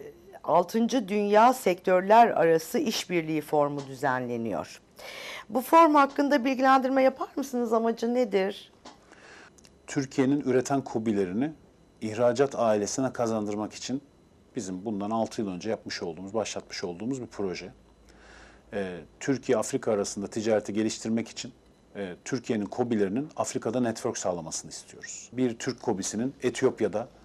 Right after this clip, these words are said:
Speaker 2: malını satan bir dış ticaret firmasının, aynı anda Nijerya'da malını satan bir dış ticaret firmasının, aynı anda Somali'de malını satan bir tacirin olmasını hedefliyoruz. Bu network'ü sağladığımız zaman kobiler büyüyor ve gelişiyor. Dolayısıyla Afrika ile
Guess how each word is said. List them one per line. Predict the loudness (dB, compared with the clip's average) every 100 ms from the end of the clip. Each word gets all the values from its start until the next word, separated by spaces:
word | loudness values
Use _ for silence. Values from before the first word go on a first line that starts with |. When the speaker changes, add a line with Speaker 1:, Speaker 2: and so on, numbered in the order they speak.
| _
Speaker 2:
malını | -2 0 0
satan | 0 -2 -2 0
bir | 0 -2 -4 -8
dış | -6
ticaret | -2 0 0
firmasının, | 0 -8 -8 -10 -12 -12 -8
aynı | -2 0 0
anda | 0
Nijerya'da | 0 2 2 2 2 0
malını | -2 -2
satan | -6 -6 -4 -4
bir | -4
dış | -6 -4
ticaret | -2 -2
firmasının, | -4 -10 -10 -12 -12 -14 -20 -20 -10 -4
aynı | -2 0
anda | -2 -2
Somali'de | 0 0 0 0
malını | 0 -2 -2
satan | -4 -2 -2
bir | -4
tacirin | 0 0 2 -2 -6 -8 -18 -20 -8
olmasını | 0 2 2 0 -2
hedefliyoruz. | -2 -8 -14 -16 -8
Bu | -2
network'ü | -2 2 2 2 0
sağladığımız | 2 4 2 0 0
zaman | 0 -2
kobiler | -2 -2 2 2 2
büyüyor | -2 0 -2 -2 -4
ve |
gelişiyor. | -2 -2 -2 -6 -8 -10 -20 -20 -14 -2
Dolayısıyla | 2 4 2 0 0 -2 -8 -20 -20 -20 -8
Afrika | -8 -6 0 4
ile | 4 2